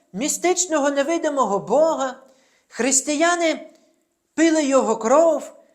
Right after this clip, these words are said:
християни їли його тіло, християни мали постійні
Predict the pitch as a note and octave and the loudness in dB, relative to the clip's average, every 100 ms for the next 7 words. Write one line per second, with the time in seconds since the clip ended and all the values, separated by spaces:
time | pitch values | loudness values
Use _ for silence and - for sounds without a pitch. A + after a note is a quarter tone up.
0 | _ _ - A#3 C4+ - D4 D4 F4 F4+ | _ _ -8 -2 0 0 0 0 0 0
1 | E4+ - - _ _ _ F3 D4 F4 D#4 | -2 -4 -16 _ _ _ -4 0 2 2
2 | C#4+ A#3 D#3 E3 D4 F#4 E4 B3+ G3+ - | 2 2 0 0 2 2 2 -2 -4 -12
3 | - _ _ _ _ - C#4 - D#4 E4+ | -20 _ _ _ _ -2 0 0 2 2
4 | F4 E4+ E4 E4 D#4+ D#4 - E4+ F4 E4+ | 2 0 2 0 0 -2 -4 -2 -2 0
5 | D4+ - | -4 -6